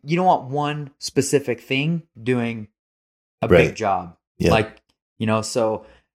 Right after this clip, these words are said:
Speaker 1: um, you want all of that, all of those structures, muscles to be strong. So there's
Speaker 2: Yeah.
Speaker 1: no other, there's no, there's no other injury prevention.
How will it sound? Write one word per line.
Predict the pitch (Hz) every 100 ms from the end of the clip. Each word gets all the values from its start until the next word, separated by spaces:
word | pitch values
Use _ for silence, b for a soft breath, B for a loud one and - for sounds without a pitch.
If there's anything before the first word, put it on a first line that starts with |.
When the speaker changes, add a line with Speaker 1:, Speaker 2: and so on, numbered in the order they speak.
| _ _ -
Speaker 1:
um, | 98 92 90 85
you | 113
want | 120 127 120
all | 123 135 147
of | 135 110
that, | 113 107 - _ _ _ _
all | 127 147 160
of | 127
those | 120 127 120 - - - _ _ _
structures, | - - 127 127 156 151 147 - - _ _ _ _ _ -
muscles | 107 117 139 - 151 147 -
to | -
be | 98 107 107 104 _ _
strong. | - 101 90 87 -
So | 101
there's | 101
Speaker 2:
Yeah. | 92 82
Speaker 1:
no | 113 120 113
other, | 104 107 101 b b _ _ -
there's | 113
no, | 147 175
there's | 135 151 131
no | 165 165 151 b -
other | 151 156 147 -
injury | - 147 143
prevention. | 131 123 117 - 87